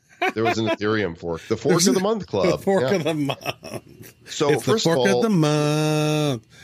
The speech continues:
Speaker 2: So get you
Speaker 1: Segregated Witness is a proposal that was put forth, um, that is a block size scaling solution. What's important about that is you, we see how slow Bitcoin can be. Uh, it's because there's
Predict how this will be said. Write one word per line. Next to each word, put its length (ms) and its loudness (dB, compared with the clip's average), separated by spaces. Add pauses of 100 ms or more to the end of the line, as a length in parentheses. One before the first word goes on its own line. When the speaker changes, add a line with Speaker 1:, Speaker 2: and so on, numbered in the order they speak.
(100)
Speaker 2:
So 140 -10
get 340 -4
you 60 -8
Speaker 1:
Segregated 720 2
Witness 680 -2
is 260 -4
a 60 -4
proposal 840 0 (260)
that 400 2
was 140 -6
put 320 -4
forth, 560 0
um, 280 0
that 200 0
is 140 2
a 80 4
block 540 0
size 420 0
scaling 480 0
solution. 760 0 (320)
What's 320 0
important 460 0
about 440 0
that 540 2
is 540 -2 (400)
you, 340 2
we 140 2
see 240 2
how 160 4
slow 720 0 (300)
Bitcoin 560 -4
can 220 -6
be. 280 -4 (360)
Uh, 200 -4
it's 120 -6
because 480 0
there's 220 0